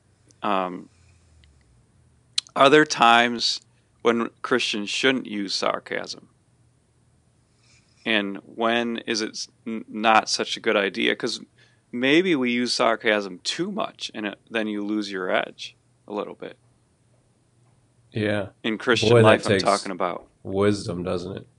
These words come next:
Speaker 2: It takes wisdom, and especially in our cultural environment,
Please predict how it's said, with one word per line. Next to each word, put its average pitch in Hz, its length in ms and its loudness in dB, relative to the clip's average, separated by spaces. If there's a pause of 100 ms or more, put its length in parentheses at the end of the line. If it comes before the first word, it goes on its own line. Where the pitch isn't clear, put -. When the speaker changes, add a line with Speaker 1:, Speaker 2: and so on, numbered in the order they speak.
(240)
Speaker 2:
It 98 100 -12
takes 95 320 -4
wisdom, 92 460 -6
and 117 280 4
especially 139 540 4
in 92 80 2
our 98 160 4
cultural 104 560 2
environment, 98 720 -2